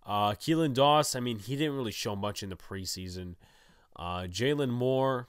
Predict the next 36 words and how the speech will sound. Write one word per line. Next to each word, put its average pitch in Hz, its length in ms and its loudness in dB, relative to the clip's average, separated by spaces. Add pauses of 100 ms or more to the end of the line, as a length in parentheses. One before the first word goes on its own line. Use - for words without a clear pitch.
(1040)
was 98 220 -6
a 104 60 -4
guy 117 260 4
we 113 120 0
picked - 300 -6
off 110 240 0
the 92 100 -8
Ravens 156 680 0
and 80 260 -10 (120)
really 95 280 -6
didn't 90 200 -8
do 95 160 -4
much. 98 380 -4 (380)
Travis 127 320 2
Tavoinen 123 500 0
made 117 300 0
that 101 380 -2 (380)
awesome 120 580 4
back 113 300 0
shoulder 120 400 -2
catch. - 560 -4 (440)
Uh, 98 280 -2
he 101 500 -6 (240)
bobbled 135 400 8
it 131 80 -2
a 131 40 -2
little 123 220 0
bit, 113 300 -2
but, 104 260 0 (320)
I 92 40 -10
mean, 95 160 -8
that's, 104 460 -2
that's - 280 -6
it 104 80 -4
for 98 140 -8
Tavoinen. 92 600 -6